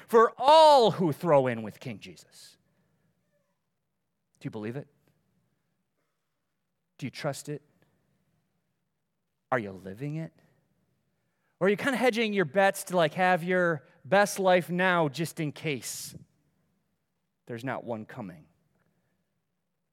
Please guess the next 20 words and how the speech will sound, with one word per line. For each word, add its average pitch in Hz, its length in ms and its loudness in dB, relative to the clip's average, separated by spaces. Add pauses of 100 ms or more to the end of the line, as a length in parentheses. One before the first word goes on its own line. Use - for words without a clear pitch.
(600)
Think 185 140 -6
about 269 120 0
the 269 60 -2
way 254 80 4
that 240 120 -4
you 254 100 -6
live. 262 260 -8 (1400)
Are 214 120 2
you 233 180 -2
living 311 580 -4
in 254 240 -4
a 233 160 0
way 233 320 0
that 202 180 -2
sacrifices 214 960 -4
in 202 120 -4
the 190 60 -4
here 190 300 -4
and 180 240 -4
now 131 720 0